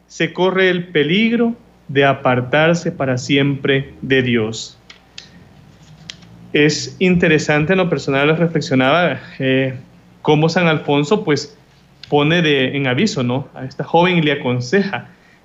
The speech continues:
que nunca olvide ese día tan especial. Y en lo personal, pues, a mí me dice lo mismo, no olvidar ese día. Y a los hermanos que están al otro lado,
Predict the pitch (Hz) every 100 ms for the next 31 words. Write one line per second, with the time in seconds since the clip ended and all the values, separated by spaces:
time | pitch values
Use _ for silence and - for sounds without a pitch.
0 | _ - 165 160 - 165 202 269 269 -
1 | 320 - - 147 131 135 180 208 226 226
2 | - - _ _ 160 165 170 151 202 185
3 | 165 151 151 - 135 127 135 127 123 -
4 | - _ _ - _ _ 165 156 156 151
5 | 151 160 143 147 202 208 139 - - _
6 | _ _ 120 127 143 156 180 202 160 143
7 | 151 143 135 151 180 175 170 175 180 180
8 | 143 156 143 120 123 - _ _ _ _
9 | 143 139 135 131 131 131 151 170 175 180
10 | 175 175 160 156 165 165 160 170 190 208